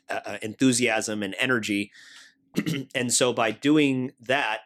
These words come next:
uh, then it naturally made me kind of start to think of it this way. And then I noticed,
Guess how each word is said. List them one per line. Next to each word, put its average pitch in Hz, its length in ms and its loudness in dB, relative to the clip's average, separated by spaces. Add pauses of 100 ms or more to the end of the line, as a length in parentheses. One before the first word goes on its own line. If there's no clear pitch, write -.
(440)
uh, 113 160 0
then 113 160 0
it 110 80 -2
naturally 117 400 -2
made 110 160 -2
me 104 120 -2
kind 101 200 -4
of 92 60 -4
start - 200 -2
to 104 80 -4
think 113 220 -4
of 101 100 -4
it - 200 -8
this 101 200 -4
way. 92 260 -4
And 107 160 -6
then 110 140 0
I 107 120 0
noticed, 127 500 0